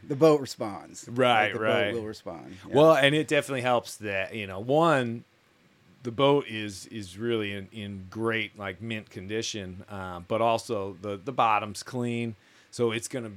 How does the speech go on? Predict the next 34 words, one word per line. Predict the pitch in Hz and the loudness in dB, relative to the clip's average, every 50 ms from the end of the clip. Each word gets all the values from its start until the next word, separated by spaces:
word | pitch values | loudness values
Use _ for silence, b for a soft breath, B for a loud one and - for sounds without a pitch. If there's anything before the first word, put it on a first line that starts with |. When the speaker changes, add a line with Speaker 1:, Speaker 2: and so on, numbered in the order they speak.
| 90 _ - | -16 _ -8
Speaker 2:
be | 120 120 110 110 | -6 -4 -4 -4
able | 110 98 104 | -4 -6 -6
to | 98 101 | -10 -10
maneuver | 98 101 101 107 110 110 104 92 101 98 | -10 -10 -10 -10 -10 -10 -10 -10 -12 -12
really | 98 107 113 117 117 110 107 104 - | -8 -6 -2 0 0 0 0 -2 -6
tight | - - 120 110 107 101 92 | -6 -4 -2 -2 -2 -4 -6
and | 104 | -10
really | 104 104 101 104 | -8 -8 -6 -6
well. | 104 104 101 95 82 | -4 -2 -2 -2 0
I | 104 110 117 | 0 0 0
mean, | 117 117 117 | 0 -2 -4
I, | 113 107 120 131 131 135 135 127 113 - - | 0 2 4 4 4 4 2 0 -2 -6 -4
I | - 123 127 | -4 -2 -2
must | 127 123 113 - - | 0 -2 -2 -2 -2
say, | 127 120 110 104 101 101 | -4 -2 -2 -2 -4 -6
it, | 107 - - | -6 -8 -10
it | 107 104 95 - | -12 -12 -10 -8
definitely | 120 110 104 - 110 107 104 101 95 | -8 -8 -8 -8 -10 -12 -10 -10 -12
seems | - - 113 101 98 92 | -12 -12 -12 -12 -14 -12
to | - 104 95 | -12 -12 -12
handle | 92 95 101 98 95 95 92 85 - - | -10 -10 -10 -8 -8 -8 -8 -8 -10 -10
a | - | -6
whole | 92 139 135 131 | -2 0 2 2
lot | 117 104 - | 2 0 0
better | 117 107 98 | -4 -4 -4
than | 95 92 90 | -6 -8 -10
Sparrow | - - 127 135 147 139 120 92 90 | -6 -2 0 2 2 2 2 0 -2
does | 90 80 78 78 85 | -6 -8 -10 -10 -14
even. | 85 82 78 82 78 78 _ _ _ _ _ _ _ _ _ _ _ _ _ _ - 90 | -16 -16 -16 -16 -18 -20 _ _ _ _ _ _ _ _ _ _ _ _ _ _ -14 -8
And | 110 113 | -4 0
I | 120 127 | 0 0
don't | 127 117 107 | 0 0 -2
Speaker 1:
Yeah. | 110 | -4
Speaker 2:
know | 110 110 110 104 | -2 -2 -2 -4